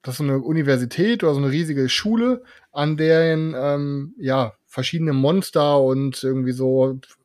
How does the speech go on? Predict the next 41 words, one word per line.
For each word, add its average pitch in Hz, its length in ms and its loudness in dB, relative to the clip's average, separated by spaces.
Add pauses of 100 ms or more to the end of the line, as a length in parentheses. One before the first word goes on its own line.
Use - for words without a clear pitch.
(220)
quasi 127 320 0
unterrichtet 120 540 -6
werden. 113 180 -2
Also 117 240 -4
es 110 100 -10
gibt 135 200 -6
da 123 80 -2
alles, 120 200 -8
es 123 40 -14
gibt 113 160 -12
Zombies, 139 500 0
es 127 140 -8
gibt 120 180 -8
Vampire, 143 640 0 (360)
es - 80 -20
gibt - 180 -12
Zauberer, 139 640 2
Hexen, 147 720 -2 (400)
äh, 127 240 0
Monster, 156 560 2
alles 151 220 -2
Mögliche, 107 420 -6
so. 107 220 -6 (400)
Und 131 160 -2
dort 139 180 0 (140)
ge-, 165 160 -6
wir 139 260 -4
sind 175 120 2
halt 170 120 4
alles 147 260 -2
aber 135 120 0
Jugendliche, 113 560 -4
so. 110 140 -6 (120)
Und 120 80 -14
da 123 80 -6
gibt's 147 220 -8
dann 143 180 -2
halt, 139 280 -2
ähm, 120 320 -6 (840)
eine 131 180 0
Bibliothek, 127 640 0